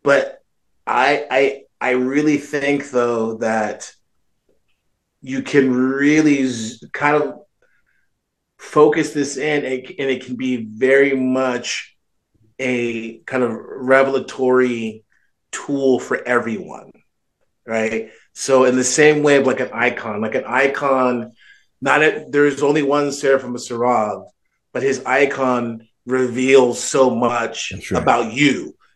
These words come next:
Speaker 1: and about everyone. You see what I'm saying?
Speaker 2: Hmm.
Speaker 1: So when you look at African American folk, y-, you can really examine, I mean,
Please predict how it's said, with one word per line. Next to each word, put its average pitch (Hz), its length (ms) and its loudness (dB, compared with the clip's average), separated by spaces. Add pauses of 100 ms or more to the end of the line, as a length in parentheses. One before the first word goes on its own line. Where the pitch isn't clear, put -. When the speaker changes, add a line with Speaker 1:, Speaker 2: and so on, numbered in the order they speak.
(120)
Speaker 1:
and 127 140 2
about 120 480 2
everyone. 107 580 -2
You 98 60 -18
see - 140 -8
what 127 40 -2
I'm 123 40 -4
saying? 131 420 -4 (200)
Speaker 2:
Hmm. 98 120 -6
Speaker 1:
So 123 720 2 (1400)
when 143 180 -2
you 143 200 2
look 165 240 2
at 175 120 4
African 139 460 0
American 127 540 -2
folk, 110 760 -4 (1300)
y-, - 220 -18
you 135 280 -4
can 135 220 -4
really 139 960 0
examine, 120 1080 2 (1120)
I 131 100 -4
mean, 120 520 -2